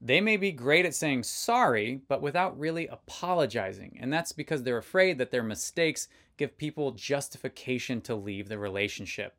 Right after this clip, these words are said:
In fact, it couldn't be more the opposite. Humility is one of the most attractive traits a person can have. So if you blow it, just own it. Trust that healthy people will only love you more for being honest enough to admit that you screwed up. And if someone rakes you over the coals even after you've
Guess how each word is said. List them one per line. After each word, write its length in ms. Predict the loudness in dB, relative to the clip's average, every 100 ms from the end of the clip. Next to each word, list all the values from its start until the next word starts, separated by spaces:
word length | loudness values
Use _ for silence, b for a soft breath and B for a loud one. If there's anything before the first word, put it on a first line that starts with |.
| -14
In 60 |
fact, 320 | 4 6 6 2
it 140 | -10
couldn't 240 | -4 -4 0
be 100 | -2
more 220 | 0 -2
the 100 | -4
opposite. 540 | -4 -6 -6 -10 -12 -6
Humility 480 | -2 2 2 2
is 120 | -2 -2
one 140 | -2
of 60 | -2
the 60 |
most 220 | -2 -4
attractive 580 | -8 -12 0 0 0 -6
traits 300 | -4 -4 -4
a 40 | -10
person 340 | -10 -10 -10
can 120 | -8
have. 340 | 0 0 0 -10 b b b
So 100 | -8
if 60 | -6
you 80 | -4
blow 360 | 0 4 8
it, 200 | 6 4 _ _
just 200 | -18 -14
own 220 | -8 -6 -6
it. 100 | -10 _ _ _
Trust 280 | 2 2 4
that 140 | 0
healthy 380 | 2 0 0 -4
people 280 | -4 -2 2
will 120 | 2
only 260 | 2 0 0
love 200 | 0 0
you 100 | 0
more 220 | 0 -2
for 100 | -4
being 300 | -6 -6 -8 -4
honest 440 | -2 0 -2 -2
enough 200 | -4 -4
to 100 | -4
admit 360 | -2 -2 -2 -6
that 220 | -12 -10
you 60 | -12
screwed 460 | -12 -10 -8 -4
up. 180 | -4 -6 _ 0
And 100 | 0
if 60 |
someone 260 | 2 0 2
rakes 260 | 2 2
you 120 | 0 -2
over 120 | -2
the 80 | -8
coals 480 | -4 -2 0 -2
even 200 | -4 -2
after 240 | -2 -2 -6
you've 240 | -6 -8